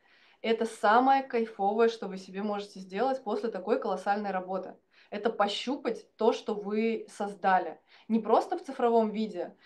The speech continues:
и не просто нарисованное отдельными иллюстрациями на бумаге, а уже собранное в композицию, в какой-то красивый паттерн. Это самое-самое классное.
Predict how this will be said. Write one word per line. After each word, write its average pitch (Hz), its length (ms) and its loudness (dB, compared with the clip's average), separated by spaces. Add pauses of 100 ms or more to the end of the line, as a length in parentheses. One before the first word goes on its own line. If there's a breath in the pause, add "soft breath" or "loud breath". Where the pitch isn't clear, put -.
(120)
и 202 40 -8
не 214 120 0
просто 277 300 2
нарисованное 247 580 4
отдельными 202 540 0
иллюстрациями 190 640 0
на 175 80 -12
бумаге, 190 360 -4
а 190 140 -6
уже 196 160 -6
собранное 208 580 2
в - 80 -14
композицию, 220 720 -2
в - 40 -18
какой-то 214 280 -4
красивый 226 460 -4
паттерн. 196 500 4 (460 soft breath)
Это 220 420 2 (160)
самое-самое 208 1120 4
классное. 190 580 -2